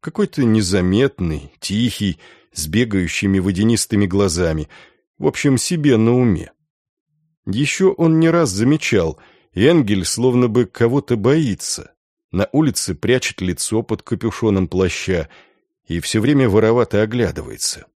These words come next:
Единственным плюсом парня в глазах Дана явилось то, что он не принял участия в избиении Андреаса. Впрочем, Энгелю просто ни до кого не было дела.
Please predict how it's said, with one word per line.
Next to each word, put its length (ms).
Единственным 720
плюсом 440
парня 360
в 40
глазах 400
Дана 280
явилось 580
то, 260
что 220
он 280
не 100
принял 360
участия 580
в 100
избиении 600
Андреаса. 760
Впрочем, 600
Энгелю 560
просто 480
ни 260
до 140
кого 340
не 180
было 240
дела. 340